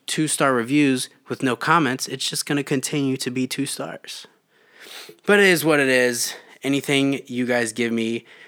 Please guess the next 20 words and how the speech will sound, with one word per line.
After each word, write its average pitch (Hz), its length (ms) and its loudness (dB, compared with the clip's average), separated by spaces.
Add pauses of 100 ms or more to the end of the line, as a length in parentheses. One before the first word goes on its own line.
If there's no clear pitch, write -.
(120)
ratings, 127 460 0
comment-wise, 120 800 0
I 117 120 -8
am 117 160 -4
very, 113 280 0
very 107 240 0
grateful 104 340 -4
for. 110 440 -4 (920)
I 143 180 4
am 175 160 6
going 135 280 2
to 113 100 -4
bed. 117 320 2
It 123 160 0
is 110 300 0
eight 127 140 2
oh 127 100 2
nine 120 260 0
P 120 300 0
M 110 260 0